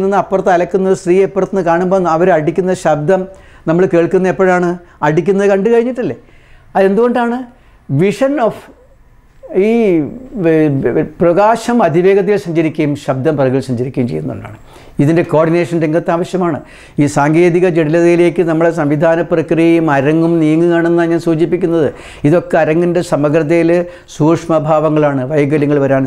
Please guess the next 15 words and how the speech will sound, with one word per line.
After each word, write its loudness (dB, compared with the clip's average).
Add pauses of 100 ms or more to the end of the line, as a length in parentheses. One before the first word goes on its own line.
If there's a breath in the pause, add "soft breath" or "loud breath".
(100)
സാധ്യതയുള്ളതാണ്. -2 (400 loud breath)
അതിന് 2
രണ്ട് 2 (180)
ശാസ്ത്ര-, -2
രണ്ട് 2 (320)
ശാസ്ത്രീയ 0
അടിസ്ഥാനം -2
പറഞ്ഞെന്ന് -2
മാത്രം. -8 (380 loud breath)
ഇത് 2
വെച്ചുകൊണ്ട് 0 (160)
അള-, 0 (100)
അളക്കേണ്ട -2 (100)
കാര്യങ്ങളില്ല. -4 (360 loud breath)
ഇത്രയും 2